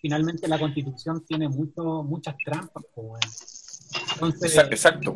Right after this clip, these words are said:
Speaker 1: finalmente, finalmente, por más que tú tengáis mayorías en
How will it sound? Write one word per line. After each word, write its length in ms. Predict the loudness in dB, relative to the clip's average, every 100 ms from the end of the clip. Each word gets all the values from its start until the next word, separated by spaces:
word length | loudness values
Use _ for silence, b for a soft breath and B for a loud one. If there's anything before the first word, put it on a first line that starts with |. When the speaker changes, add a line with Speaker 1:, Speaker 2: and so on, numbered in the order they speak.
| -2
Speaker 1:
finalmente, 580 | -2 -2 -2 -2 -2 -4
finalmente, 1000 | -2 -2 0 -2 -4 -2 4 6 6 4 0 -2
por 180 | 2 4
más 240 | 6 6 2
que 80 | -4
tú 100 | -4
tengáis 320 | 0 2 2
mayorías 520 | 4 6 6 4
en 60 | 2